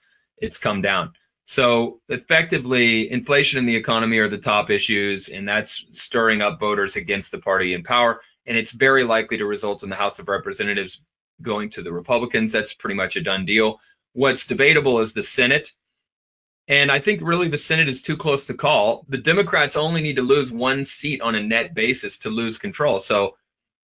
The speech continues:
one might kind of lean in favor of Republican control. But if you look at the polling, those issues I mentioned, especially abortion, are preventing the Republicans from pulling ahead in the way that you would expect. So I think the Senate is too close to call.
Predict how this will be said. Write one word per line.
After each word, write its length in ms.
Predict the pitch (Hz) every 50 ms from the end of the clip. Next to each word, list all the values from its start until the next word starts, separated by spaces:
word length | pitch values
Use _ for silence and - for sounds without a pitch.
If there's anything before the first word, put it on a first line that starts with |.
| _ _ _ _ _ _
one 440 | - 117 139 143 139 131 127 117 - -
might 300 | 123 123 123 127 120 - _ _
kind 160 | - 143 120 113
of 100 | 101 110
lean 380 | 113 120 127 127 127 120 113
in 220 | - 107 113 110 110
favor 260 | 123 117 117 107 110
of 80 | 95
Republican 500 | 104 104 104 - 113 110 127 127 - 110
control. 480 | 107 - 107 107 - 110 101 98 85 - _ _ _ _ _ _ _ _ _ _ _ _ _ _ _ _ _
But 180 | 131 147 165
if 100 | 160 165 196
you 60 | 190
look 180 | 190 214 220 240
at 80 | 220 -
the 80 | 165
polling, 640 | - - 156 156 190 202 151 120 113 117 123 127 - _ _ _ _ _ -
those 200 | 139 147 147 139
issues 320 | 165 170 165 175 156 135
I 120 | 127 117
mentioned, 600 | 113 113 123 147 185 - - 110 92 95 110 120 -
especially 460 | - 127 - - 131 135 - 147 127 117
abortion, 500 | 107 113 120 135 139 - 113 101 98 - _ _ _ _ _ _ _ _ _ _
are 200 | - 131 135 135
preventing 380 | - - 131 131 156 196 220 208
the 120 | 170 147
Republicans 680 | 135 - 120 131 127 151 165 147 165 165 - 135 127 -
from 180 | - 117 110
pulling 320 | 110 - 135 135 123 113 104
ahead 460 | 101 110 113 120 110 101 90 82 - _ _ _ _ _
in 120 | - 123
the 80 | 120 117
way 200 | 113 117 117 117
that 140 | 113 110 107 - _ -
you 180 | _ 120 117 113
would 100 | 110 104
expect. 560 | 92 85 - - - 107 98 92 - - -
So 380 | - - 135 123 113 107 - _ _ _ _ _ _ _ _ _ _ _ _ _ _ -
I 80 | 123
think 200 | 127 151 139 127
the 60 | 127
Senate 300 | 120 - - 120 117 110
is 120 | 107 98 -
too 120 | - 117
close 240 | - - 107 101 -
to 80 | - 87
call. 340 | - 98 95 90 87 -